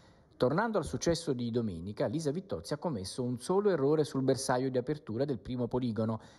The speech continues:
Da quel momento in poi la ventottenne non ha più sbagliato, riuscendo a scalare la classifica finale e uscendo davanti a tutte dalla quarta sessione di tiro,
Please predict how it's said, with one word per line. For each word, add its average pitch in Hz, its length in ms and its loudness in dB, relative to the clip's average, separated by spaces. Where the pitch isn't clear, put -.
Da 113 160 2
quel 151 180 4
momento 131 460 2
in 175 180 0
poi 127 300 2
la 123 120 2
ventottenne 120 720 -2
non 143 180 0
ha 131 60 2
più - 180 -4
sbagliato, 117 640 -2
riuscendo 139 520 4
a 120 40 2
scalare 135 360 2
la 123 120 2
classifica 123 580 -2
finale 123 480 -2
e - 100 2
uscendo 131 460 2
davanti 151 380 2
a 175 40 0
tutte 104 320 -6
dalla 123 220 2
quarta 165 400 -2
sessione 147 480 -2
di 135 120 -2
tiro, 107 380 -2